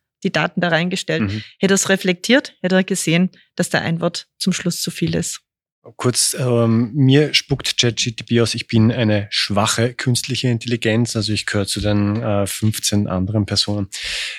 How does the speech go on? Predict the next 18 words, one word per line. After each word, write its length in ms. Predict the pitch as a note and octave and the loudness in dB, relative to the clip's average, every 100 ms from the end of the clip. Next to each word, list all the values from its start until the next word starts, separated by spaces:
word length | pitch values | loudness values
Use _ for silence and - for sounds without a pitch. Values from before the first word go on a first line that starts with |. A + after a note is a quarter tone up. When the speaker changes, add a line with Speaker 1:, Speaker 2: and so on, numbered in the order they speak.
| - - | -10 -2
Speaker 2:
Den, 480 | A#2 A#2 A#2 A#2 B2 | 2 4 4 4 2
äh, 440 | A#2+ G#2+ G#2+ B2 | 0 0 0 -2
Faktor 400 | - A#2+ - C#3 | -2 -4 -2 0
Mensch, 580 | A#2 G2 G2 F2 - - - | 0 0 0 0 0 0 -2
äh, 20 | |
also 560 | A2 A2 A#2 - C#3 - - - | -2 0 -2 -4 -8 -8 -8 -2
der 60 | A#2+ | 2
Mensch 260 | A#2 - | 2 2
muss, 140 | B2 - | -2 -2
sollte 500 | - C3+ C3 A2+ G2+ | 2 2 2 0 -4
es 200 | G#2+ - | -4 -2
kritisch 440 | - C3 C#3 C#3 - | 0 -2 0 2 2
hinterfragen. 680 | A#2 - - F#2+ G2 C#3+ D3+ - - - - _ _ - | 2 -2 -4 -2 2 2 0 -4 -10 -10 -16 _ _ -4
Ähm, 500 | B2 B2+ C3 B2+ - _ _ - - | 0 2 0 -2 -10 _ _ -20 -4
beherrscht 640 | A2 G2 G#2+ B2 - - C#3 | 0 2 4 4 2 0 -4
die 60 | |
künstliche 540 | - C#3 C3+ - C3 C3 | 0 2 2 -2 0 2
Intelligenz, 880 | A2+ G#2+ A2+ A#2 G#2+ G#2+ - - | 2 0 0 2 2 2 -2 -6